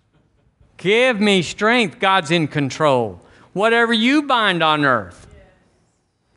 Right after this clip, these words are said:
you say to the mountain, "Be removed." You pray steadfast.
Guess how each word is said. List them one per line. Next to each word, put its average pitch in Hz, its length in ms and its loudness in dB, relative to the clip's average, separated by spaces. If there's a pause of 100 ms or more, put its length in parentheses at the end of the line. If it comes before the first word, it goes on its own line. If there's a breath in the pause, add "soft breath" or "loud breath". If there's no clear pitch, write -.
you 269 320 -2
say 247 320 -2
to 190 80 -4
the 170 120 -2
mountain, 151 380 -2
"Be 143 200 0
removed." 127 680 -4 (1800)
You 311 300 0
pray 240 340 0
steadfast. 131 1040 -4